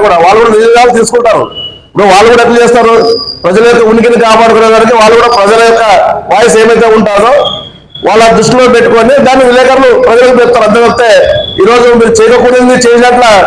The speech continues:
చేసే పని వాళ్ళకు ఉండదు. కాబట్టి ప్రజలు కూడా ఆలోచన చేస్తున్నారు. దాంతో ఈరోజు ఆదోని చరిత్రలోనే మరి ఒక మాయని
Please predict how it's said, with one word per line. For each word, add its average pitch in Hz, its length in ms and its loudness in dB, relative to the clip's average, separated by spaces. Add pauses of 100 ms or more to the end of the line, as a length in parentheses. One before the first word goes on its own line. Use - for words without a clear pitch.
(360)
చేసే 226 260 0
పని 240 200 0
వాళ్ళకు 214 240 2
ఉండదు. 226 180 0 (220)
కాబట్టి 214 340 0 (500)
ప్రజలు 202 300 2
కూడా 220 160 2
ఆలోచన 208 300 2
చేస్తున్నారు. 214 340 0
దాంతో 202 260 0 (380)
ఈరోజు 202 220 2 (100)
ఆదోని 214 360 0
చరిత్రలోనే 214 540 0 (500)
మరి 196 120 -2 (160)
ఒక 202 100 0 (680)
మాయని 208 280 0